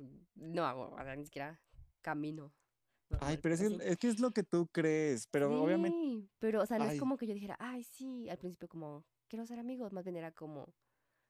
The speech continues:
Speaker 1: como que quiero pasar lo más de tan percibida que pueda. Y <laughs> aún así, de que intent-,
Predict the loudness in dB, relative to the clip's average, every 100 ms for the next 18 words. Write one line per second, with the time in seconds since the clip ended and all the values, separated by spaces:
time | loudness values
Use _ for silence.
0 | _ -10 -8 -6 -10 -12 -8 -8 -6 -8
1 | -8 -10 -10 -10 -10 -12 -14 -16 -16 -16
2 | -14 -12 -14 -16 -18 -18 -14 -12 -10 -12
3 | -14 _ _ -20 _ _ _ _ _ -4
4 | -2 2 2 2 -4 -4 -4 -4 -8 _
5 | -20 -20 _ -12 -12 -4 -2 -2 -4 -10
6 | _ _ -10 -8 -6 -8